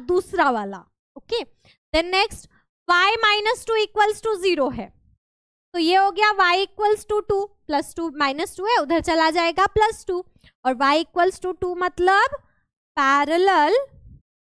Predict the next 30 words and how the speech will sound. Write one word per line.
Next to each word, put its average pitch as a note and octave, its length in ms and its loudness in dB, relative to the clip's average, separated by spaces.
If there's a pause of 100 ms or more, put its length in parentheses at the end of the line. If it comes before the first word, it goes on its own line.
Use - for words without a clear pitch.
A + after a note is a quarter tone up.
(440)
to F4 120 0 (800)
x C#4 580 -4 (300)
axis। - 920 -10 (240)
ओके, F#4+ 300 -4 (540)
then F4 260 -2
y F4 180 -2 (140)
equals G#4+ 420 -2
to B4 220 0
minus F#4+ 460 0
five। D4 240 0 (440)
अच्छा, E4 240 0
ये A#3 320 0
भी A#4 220 0
पोजीशन G4+ 560 -2
भी G#4 100 0
लिख G4 220 -2
लो, G#4 160 2 (580)
अगर G4 380 2
x - 260 -6
equals A4+ 440 0
to A4+ 140 0 (140)
three G#4 280 4
है, D#4 200 0 (600)
x - 220 -4
equals G4 480 -2
to G#4 100 -2 (220)
three G4+ 280 2
है, E4+ 220 2 (480)
तो F4 140 0
y E4+ 220 2